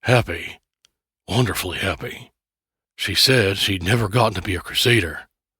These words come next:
but she couldn't tell me what she meant by that. Only, as time went on, she became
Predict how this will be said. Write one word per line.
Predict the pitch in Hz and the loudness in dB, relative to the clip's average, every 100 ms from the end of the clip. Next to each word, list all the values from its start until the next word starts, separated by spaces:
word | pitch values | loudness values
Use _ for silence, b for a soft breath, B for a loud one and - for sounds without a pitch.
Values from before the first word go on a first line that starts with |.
| - | -6
but | - - | -2 -2
she | 95 | 2
couldn't | 156 127 | 4 4
tell | 95 135 | 2 2
me | 110 | 0
what | 101 | 0
she | - 92 | -2 0
meant | 98 117 | 0 0
by | 85 78 | -2 -4
that. | 80 - - _ _ _ _ _ _ _ _ - | -6 -8 -12 _ _ _ _ _ _ _ _ -2
Only, | 120 127 95 78 | 2 4 2 -4
as | 98 - | -4 -2
time | - 127 92 | 2 2 2
went | 87 | 0
on, | 113 78 71 - _ _ | 0 -2 -8 -16 _ _
she | - 110 | -6 -4
became | 107 127 131 92 | 2 4 4 2